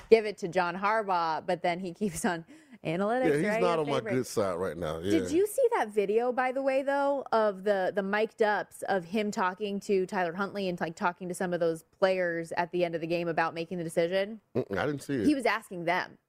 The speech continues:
Speaker 1: you know, like, it wasn't like he was looking at a sheet, looking at numbers or anything like that. I know you know those ingrained in your mind at that point.
Speaker 2: So it's, it's clear for, for everyone listening and viewing, I didn't have a problem with the Ravens going for two. I had a problem with not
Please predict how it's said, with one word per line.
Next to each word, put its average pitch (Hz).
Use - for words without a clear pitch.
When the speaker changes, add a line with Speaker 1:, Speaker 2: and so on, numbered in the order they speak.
Speaker 1:
you 202
know, 196
like, 190
it 190
wasn't 214
like 202
he 226
was 202
looking 190
at 185
a 180
sheet, 196
looking 175
at 160
numbers 170
or 170
anything 170
like 165
that. 165
I 175
know 202
you 220
know 208
those 196
ingrained 180
in 175
your 165
mind 165
at 160
that 147
point. 143
Speaker 2:
So 208
it's, -
it's -
clear 131
for, 110
for 117
everyone 117
listening 110
and 101
viewing, 110
I 135
didn't 175
have 131
a 107
problem 123
with 90
the 101
Ravens 90
going 90
for -
two. 87
I 113
had 160
a 139
problem 127
with 87
not 104